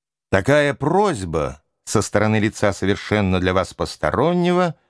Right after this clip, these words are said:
должна показаться вам странной до комизма. Я это знаю сам. Я знаю сам и потому прибавляю.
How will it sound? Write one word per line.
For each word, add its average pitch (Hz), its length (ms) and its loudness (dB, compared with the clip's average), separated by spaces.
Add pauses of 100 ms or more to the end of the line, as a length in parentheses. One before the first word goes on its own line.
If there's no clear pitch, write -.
(380)
должна 131 400 0
показаться 202 540 -4
вам 180 180 0
странной 107 840 -2 (800)
до 127 180 2
комизма. 67 920 -4 (1200)
Я 69 220 -2
это 87 180 -4
знаю 107 300 0
сам. - 440 -4 (760)
Я 131 240 2
знаю 147 300 0
сам 165 200 0
и - 140 -4
потому 131 320 0
прибавляю. 120 800 -2